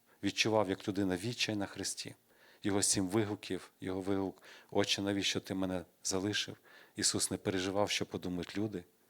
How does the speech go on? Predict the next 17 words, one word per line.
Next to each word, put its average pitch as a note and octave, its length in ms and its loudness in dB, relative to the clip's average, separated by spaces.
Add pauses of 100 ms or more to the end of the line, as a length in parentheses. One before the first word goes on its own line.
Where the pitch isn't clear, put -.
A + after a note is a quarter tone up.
(480)
що - 180 -2
подумають F#2+ 400 -2
пересвященники, G2 920 0 (1200)
які, F#2 460 0
я F#2+ 120 2
впевнений, G2 580 2
вказували F#2+ 560 2
пальцем: G2 420 0
«А F#2+ 40 -2
це A2 200 2
ж - 160 -2
те, A2+ 160 2
що - 180 0
ми G#2+ 120 0
якраз G#2+ 280 0
тобі G#2+ 220 0
намагалися G#2+ 680 2